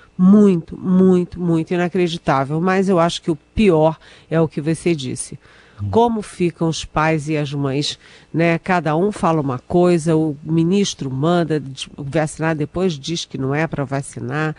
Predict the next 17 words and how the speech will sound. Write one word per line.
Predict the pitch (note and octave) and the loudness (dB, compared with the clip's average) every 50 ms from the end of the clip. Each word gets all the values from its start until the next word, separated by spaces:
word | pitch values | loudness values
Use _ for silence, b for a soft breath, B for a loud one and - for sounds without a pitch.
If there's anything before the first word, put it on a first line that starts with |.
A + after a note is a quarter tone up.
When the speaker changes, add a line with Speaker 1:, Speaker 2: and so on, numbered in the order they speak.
| B B B B B | B B B B B
Speaker 1:
e | G#3+ A3+ | -2 0
depois | F#3 G3 - - F#3 F#3 F#3 F#3+ E3 | 0 0 0 0 0 2 2 2 0
diz | D3+ C3+ C3+ D#3+ E3+ - - | -2 -4 -4 -4 -4 -4 -4
que, | - - E3 D3 C3+ B B B B B B | -4 -2 -2 -2 -2 B B B B B B
é, | - E3 D#3+ D3+ C#3+ D3 D3 | -2 0 0 2 0 0 -2
fala | C#3+ - - F#3+ F3+ E3+ D3 | -4 -2 -2 0 0 0 -2
até | C#3 - - F3+ F3 E3+ D#3+ - B B B B B | -4 -2 -2 0 0 0 -2 -4 B B B B B
que, | - - F3+ D#3+ D3+ C#3 - | -4 -2 0 0 0 -2 -4
sabe, | - - - G3 F3 D3+ B2+ C#3 B2+ B2 B2+ | -4 -2 0 0 0 0 -2 -4 -8 -8 -8
que | - - E3+ | -4 -4 -4
tem | - - F#3+ F3+ D3+ | -2 0 0 0 2
morte. | C3+ C3+ D3 E3 F3+ F#3+ F3+ E3 D3 - - - C#3+ B B B B B B | 0 0 2 4 4 4 2 2 -2 -6 -10 -10 -10 B B B B B B
É, | D#3 D#3+ D#3 D3+ D3+ D3 - - | 0 0 2 2 2 0 -2 -2
é, | - - - | -4 -2 0
olha, | - C#4 C#4+ C#4 C4 B3+ B3 - - | 2 2 2 2 0 -2 -4 -4 -4
é, | - A3+ A3+ A3+ A3 - - | -2 -2 -2 -2 -4 -6 -8
sinceramente, | - - - - - - - - B3+ C4 A#3 - - - G#3+ G#3+ G3+ F#3+ F3 D#3 D3+ D#3+ D#3+ E3 E3+ E3+ - - - E3 E3+ F3 | -12 -16 -16 -16 -16 -12 -8 -4 -4 -4 -4 -6 -4 -2 0 0 0 0 -2 -2 -2 -2 -2 -2 -2 -4 -6 -8 -6 -6 -6 -6